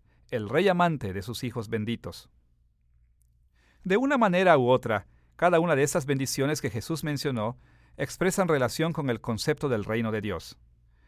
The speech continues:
Y Jesús específicamente manifiesta las bendiciones del reino de Dios como la recompensa o meta que debe motivar a su audiencia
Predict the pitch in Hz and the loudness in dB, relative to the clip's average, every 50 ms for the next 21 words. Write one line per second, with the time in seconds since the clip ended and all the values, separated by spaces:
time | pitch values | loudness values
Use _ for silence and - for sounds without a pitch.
0 | _ _ _ _ _ - 151 - 156 - - 196 214 175 175 143 - - 139 - | _ _ _ _ _ -4 -2 0 0 0 0 0 0 0 0 -2 -2 -4 -4 -2
1 | - 220 185 214 185 175 151 147 165 170 - 175 151 131 120 117 - - 151 156 | -2 -4 -4 -2 -2 -2 0 0 -2 -2 -2 -2 0 0 0 0 -2 -2 -2 -2
2 | 151 - 170 147 123 107 120 113 107 104 98 - - 135 143 147 123 123 107 95 | -2 -2 -2 -2 -2 -2 -2 -4 -4 -4 -6 -4 -4 -2 -2 -2 -4 -4 -6 -4
3 | 95 110 127 135 147 160 170 160 139 123 131 127 - - - - _ _ _ _ | -2 -4 -2 -2 -2 -4 -2 0 0 0 0 0 -4 -12 -20 -20 _ _ _ _
4 | _ - 151 160 160 160 151 151 151 - 165 151 135 - 202 226 214 - 220 208 | _ -4 -2 2 4 4 4 2 2 0 -2 -2 0 0 0 0 2 2 2 2
5 | 185 147 143 147 - 160 147 - 127 135 151 156 147 135 135 127 156 139 117 117 | 2 2 0 0 0 -2 -2 0 2 4 4 4 4 2 -2 -4 -2 0 2 2
6 | 131 131 120 - 139 139 131 127 110 104 104 101 - 151 147 | 2 2 0 -2 -4 -4 -2 -2 -2 -2 -2 -2 -2 -4 -4